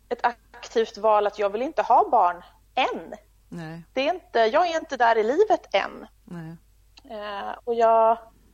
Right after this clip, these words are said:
Speaker 1: kände att jag har ändå hyfsat bra koll på vad det innebär att ha barn. Jag jobbade heltid som barnflicka under ett år av mitt liv med
Speaker 2: Just
Speaker 1: en
Speaker 2: det.
Speaker 1: sju månaders och en tvååring.
Speaker 2: Ja.
Speaker 1: Eh, och det var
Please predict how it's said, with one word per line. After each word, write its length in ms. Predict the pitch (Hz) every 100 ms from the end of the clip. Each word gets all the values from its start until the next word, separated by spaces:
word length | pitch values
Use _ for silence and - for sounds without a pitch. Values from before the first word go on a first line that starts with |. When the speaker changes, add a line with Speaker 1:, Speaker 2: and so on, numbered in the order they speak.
| _ _ _ _
Speaker 1:
kände 400 | - 277 226 202
att 400 | 202 - - - _ _ _ _ -
jag 80 | -
har 200 | 294 320
ändå 220 | 302 233
hyfsat 600 | - 285 - - 240 233
bra 140 | 214 208
koll 320 | - 240 226
på 200 | - 180
vad 120 | 185
det 40 |
innebär 500 | 208 180 170 175 175
att 160 | 170 170
ha 340 | - 220 349
barn. 420 | 302 269 339 392 311
Jag 120 | 196
jobbade 280 | 196 175 175
heltid 680 | - 233 185 180 - 254 -
som 160 | 180
barnflicka 680 | 185 170 170 - 285 - 277
under 160 | 233 214
ett 220 | 208 208
år 80 | 202
av 80 |
mitt 140 | 202 208
liv 280 | 202 247 - 190
med 300 | 190 175 175 - - -
Speaker 2:
Just 160 | 247 190
Speaker 1:
en 40 |
Speaker 2:
det. 60 | -
Speaker 1:
sju 120 | 202
månaders 540 | 190 190 185 175 -
och 60 | 175
en 60 | 175
tvååring. 560 | 196 165 170 190 247 - _ -
Speaker 2:
Ja. 240 | 269 240 - _ _ _ -
Speaker 1:
Eh, 520 | 190 185 185 175 - - -
och 360 | 180 - - - _ _
det 180 | 180
var 180 | 160 147